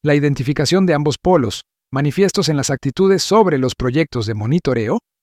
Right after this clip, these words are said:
sugiere la existencia de tensiones al interior del campo periodístico acerca del cambio en los medios y al modo de manejar la influencia de agentes externos sobre el periodismo.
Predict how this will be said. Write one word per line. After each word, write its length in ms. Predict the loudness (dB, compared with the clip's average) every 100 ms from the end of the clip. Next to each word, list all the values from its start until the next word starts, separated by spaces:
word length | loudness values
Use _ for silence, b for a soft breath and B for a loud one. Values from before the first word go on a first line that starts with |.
| -8
sugiere 340 | -4 2 2
la 80 | 2
existencia 560 | -2 -4 -2 0 0 -2
de 80 |
tensiones 560 | -2 -4 -2 0 0 -2
al 120 | -2
interior 400 | -2 -2 0 0
del 180 | 0 -2
campo 280 | -2 0 0
periodístico 680 | 0 0 0 -4 -6 -4 -4 _ _ -8
acerca 420 | -4 -2 0 0
del 180 | 0 0
cambio 340 | 0 2 0
en 80 | 0
los 160 | -2
medios 520 | -2 -2 0 0 -2 -2
y 60 | -2
al 120 | 0
modo 280 | 0 2 2
de 100 | 0
manejar 520 | -2 -4 -2 -2 0
la 100 | -2
influencia 560 | -2 -2 -2 -2 -2
de 80 | -4
agentes 400 | -4 -4 -4 -4
externos 500 | -6 -4 -4 -2 -6
sobre 220 | -4 -4
el 80 | -4
periodismo. 520 | -4 -4 -2 -2 -4